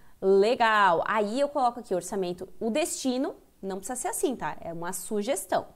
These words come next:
A data de quando até quando que o cliente, que o passageiro passou, ou que eu vou sugerir. Se ele disser, por exemplo, "Eu quero começo de novembro, qualquer dia",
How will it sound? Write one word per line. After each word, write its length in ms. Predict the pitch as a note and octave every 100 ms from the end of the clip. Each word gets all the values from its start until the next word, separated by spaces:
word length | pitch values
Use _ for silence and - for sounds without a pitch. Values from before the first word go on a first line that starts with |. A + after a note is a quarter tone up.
| - - - - - - -
A 120 | C4+
data 520 | C4+ A3+ B3+ C4 - A4 A#4 -
de 160 | A3+
quando 280 | A#3+ A#3+ A#3
até 160 | A#3 D4
quando 360 | D4+ B3+ E4
que 240 | - - G#3
o 40 |
cliente, 380 | G#3 F#3 F3 F3
que 80 | -
o 40 |
passageiro 360 | G3 F#3+ F3+ F#3
passou, 320 | B3+ - D4
ou 160 | C4
que 100 | C4+
eu 60 | D#4+
vou 140 | C4+
sugerir. 400 | C#4 D#4 F#4 D#4
Se 120 | - A#3+
ele 140 | G#3+
disser, 220 | - G#3+
por 80 | G3
exemplo, 160 | F#3 G3+
"Eu 60 |
quero 240 | B3 B3 C4+
começo 300 | B3 C4 C#4+
de 60 |
novembro, 380 | D4 B3 B3 B3
qualquer 460 | - A#3 C#4+ D4 C4+
dia", 400 | G#3+ C4 C#4+